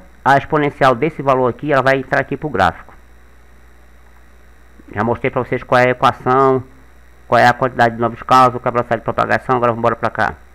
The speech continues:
Então eu vou jogar esse valor aqui. Ele vai entrar aqui. E aí a gente vai ter a função, a função modulada e a função real. Multiplicando.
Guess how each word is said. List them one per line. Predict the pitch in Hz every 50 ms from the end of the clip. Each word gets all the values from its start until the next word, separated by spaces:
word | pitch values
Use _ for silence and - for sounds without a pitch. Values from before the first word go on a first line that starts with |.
| - - - - - - - - - - - - - - - - - -
Então | - - - 131
eu | 139 135
vou | 120 123
jogar | 117 127 113 113 123
esse | 123 127 -
valor | 117 113 113 120 127
aqui. | 127 127 - - 98 82 85 - - - - - - - - - - - - - - - - - - - - - - - - - - - - - - - - - - - - - - - - - - - - - -
Ele | 98 95
vai | 104 110
entrar | 110 - 123 123
aqui. | 120 - - - - - - - - - - - - - - - - - - - - - - - - - - - - - - - - - - - - - - - -
E | - 95
aí | 98 110
a | 117
gente | 123 123
vai | 120 123 120
ter | 117 - - 120 120
a | 120 117
função, | 113 - - 117 - - - 120 113 117 110 107 104 - -
a | - 98
função | - - 113 - - 120 113
modulada | 113 113 117 123 120 120 120 110 113 131 143 151 147 151
e | 143
a | 135
função | 135 - 143 127 - 135 131
real. | 131 120 139 110 90 85 65 - - - - - - - - - - - - - - - - - - - - - - -
Multiplicando. | - - - - - 101 - - 104 113 120 127 127 135 135